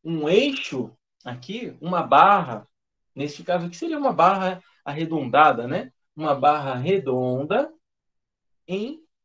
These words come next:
um lugar onde tem um furo maior. Então, eu tenho uma barra que fica sobrando dentro de um furo. O que que eu faço?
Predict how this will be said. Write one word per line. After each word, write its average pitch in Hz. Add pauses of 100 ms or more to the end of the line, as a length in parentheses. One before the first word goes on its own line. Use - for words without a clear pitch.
(140)
um 254
lugar 185 (220)
onde 190
tem 202
um 220
furo 233
maior. 185 (280)
Então, 202
eu 220
tenho 196
uma 165
barra 165
que 175
fica 202
sobrando 240
dentro 175
de 160
um 208
furo. 170
O -
que 247
que 262
eu 240
faço? -